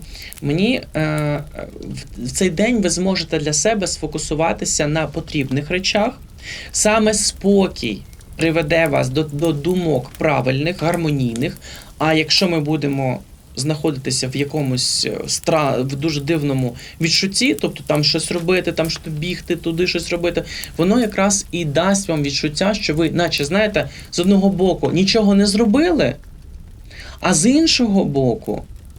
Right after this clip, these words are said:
наче і втомилися дуже сильно.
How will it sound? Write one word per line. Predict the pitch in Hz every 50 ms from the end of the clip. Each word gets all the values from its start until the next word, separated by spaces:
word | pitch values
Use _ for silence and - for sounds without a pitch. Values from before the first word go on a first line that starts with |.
| - - - - - -
наче | - - 202 196 - 220
і | - -
втомилися | 202 196 - 226 220 214 214 220 208 170 139 131 127 - 131
дуже | 120 123 123 120 113 110
сильно. | 113 - - - - - - - -